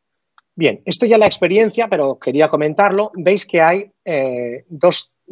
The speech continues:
tipos de inicialización y va a esta función de aquí, que como está estripeado, pues no tiene ningún tipo de nombre.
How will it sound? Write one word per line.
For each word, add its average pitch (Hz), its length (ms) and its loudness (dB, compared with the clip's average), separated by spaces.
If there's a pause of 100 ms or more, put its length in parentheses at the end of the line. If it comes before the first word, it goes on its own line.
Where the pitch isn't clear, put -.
(120)
tipos 160 260 2
de 160 60 4
inicialización 156 880 2
y 147 100 -4
va 156 380 2
a 127 140 -4
esta 147 500 -4
función 117 480 -6
de 104 80 -2
aquí, 202 480 -6
que 160 180 2
como 127 200 0
está - 120 -2
estripeado, 151 680 2
pues 127 160 -6
no 123 140 -8
tiene 135 240 -4
ningún 110 300 -8
tipo 107 280 -6
de 90 120 -10
nombre. - 300 -20